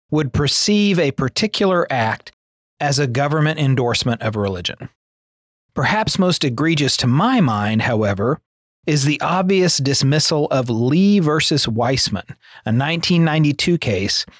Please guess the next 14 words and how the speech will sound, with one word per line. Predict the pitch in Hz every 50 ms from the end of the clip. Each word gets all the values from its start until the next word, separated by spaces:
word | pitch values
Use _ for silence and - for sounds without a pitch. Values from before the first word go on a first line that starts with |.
| _ _ _
which | - 147 139 -
advises | 156 131 127 147 147 160 170 185 180 180 175 156 139
that | 143 120 95
school-sponsored | - - - - - 175 185 202 214 202 - - - 175 156 160 160 - 170 151 135
religious | 127 123 117 117 139 151 165 165 - -
activities | 143 135 120 - - - 143 120 120 120 117 113 113 117 - - - - - - - _ -
are | 123 127 131
inherently | - 147 143 143 135 - - - 190 202 208 214 208 190 - 151 165 156 151
coercive, | 147 - - - 151 139 135 120 117 117 - - 82 78 - - 147 - _ _ _ _ _ _ _ _ - - -
both | - 127 147 165 156 - -
because | 147 139 - - 170 160 139
of | 151 123 120
the | 120 110
power | - - - 160 170 180 185 185 190 190 196